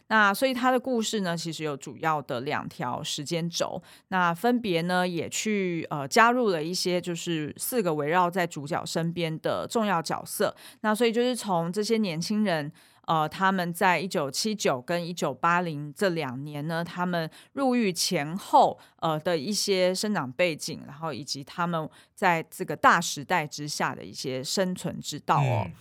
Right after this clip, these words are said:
Speaker 1: 好，那他的，呃，就是影集的这个导演呢，其实有两位哦，一个就是，呃，之前指导这个镜子森林，
Speaker 2: 嗯哼。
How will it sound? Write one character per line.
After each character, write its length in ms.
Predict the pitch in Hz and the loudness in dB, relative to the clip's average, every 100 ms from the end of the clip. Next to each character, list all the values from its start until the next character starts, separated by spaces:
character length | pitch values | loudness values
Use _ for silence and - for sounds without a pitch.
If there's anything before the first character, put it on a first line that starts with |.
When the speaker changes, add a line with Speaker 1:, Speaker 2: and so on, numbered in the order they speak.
| _ _ | _ _
Speaker 1:
好， 160 | - - - _ | -8 -8 -18 _
那 280 | 269 247 220 | 6 6 6
他 180 | 311 359 | 0 2
的， 420 | 302 240 202 196 - - | 6 6 4 2 -4 -2
呃， 260 | 165 151 143 | 0 0 0
就 120 | 220 | -4
是 280 | 220 233 196 - | 0 2 0 0
影 200 | 175 151 | -2 -2
集 240 | - 160 | -4 -4
的 160 | - 190 | 0 0
这 120 | 226 | 2
个 100 | 202 | 0
导 340 | - 147 151 | 2 0 0
演 260 | 214 190 135 | 0 0 0
呢， 100 | 147 | -4
其 160 | - 180 | -4 -2
实 140 | 185 | 0
有 100 | 180 | 0
两 300 | 190 147 127 | 2 0 2
位 200 | 190 185 | 4 4
哦， 120 | 143 220 | 4 0
一 80 | |
个 140 | 254 262 | 2 2
就 160 | 277 | 2
是， 380 | 269 - 262 233 - - - | -2 -2 -2 -2 -4 -14 -4
呃， 300 | 180 160 165 | 0 0 0
之 160 | 262 | 0
前 180 | 254 196 | 2 2
指 180 | 180 180 | 0 -2
导 220 | 175 151 | 2 0
这 160 | - 151 | 0 -8
个 260 | - 90 - | -4 -4 -2
镜 160 | 247 208 | 0 0
子 100 | 135 | 0
森 300 | - 190 190 | -2 0 -2
林， 160 | 147 - - | -4 -8 -8
Speaker 2:
嗯 80 | 107 | -6
哼。 260 | 113 123 | -4 -4